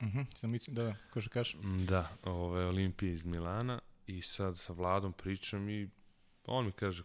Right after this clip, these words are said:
Speaker 2: kao, „Čekaj, ovaj, kad ti ustaješ ujutru za trening?” Rekao, „Pa ustajem oko sedam, nemam pojma.” „Pa dobro, i?” „Pa dobro, kao,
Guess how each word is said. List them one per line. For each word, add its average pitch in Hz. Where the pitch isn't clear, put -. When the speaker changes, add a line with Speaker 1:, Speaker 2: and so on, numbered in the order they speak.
Speaker 2:
kao, 85
„Čekaj, 90
ovaj, 90
kad -
ti 107
ustaješ 98
ujutru 90
za 85
trening?” 85
Rekao, 92
„Pa -
ustajem 82
oko 76
sedam, 87
nemam 73
pojma.” 87
„Pa -
dobro, 98
i?” 110
„Pa 117
dobro, 131
kao, 78